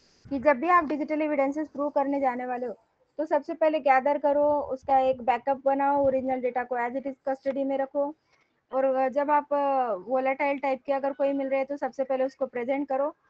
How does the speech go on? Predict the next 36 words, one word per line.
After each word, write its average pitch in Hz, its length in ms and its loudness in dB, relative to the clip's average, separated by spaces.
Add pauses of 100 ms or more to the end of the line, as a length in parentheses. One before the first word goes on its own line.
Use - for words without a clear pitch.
(260)
और 277 160 -2
non 294 280 2
volatile 294 520 -2
के 294 160 -8
जो 277 140 0
भी 302 120 -4
मिलेंगे, 269 480 -2 (1700)
non 254 240 -4
volatile 262 420 0
मतलब 254 260 -4
जो, 262 220 2
अ, 226 400 -4
time 240 320 -4
bound 247 240 -2
नहीं 254 180 -6
है, 226 60 -8
आप 220 200 -4
कभी 247 180 -8
भी 254 140 -6
उसको 247 220 -6
present 240 380 -8
कर 233 100 -8
सकते 233 260 -16
हैं, 202 80 -14 (400)
तो 294 140 0
उनको 294 500 4
backup 277 480 0
कस्टडी 277 440 -4
के 277 160 -2
अंदर 262 380 0
रखना 269 280 -4
है, 262 280 -6 (120)
उनको 240 280 -2
present 262 400 -4
करना 254 200 0
है। 254 140 -4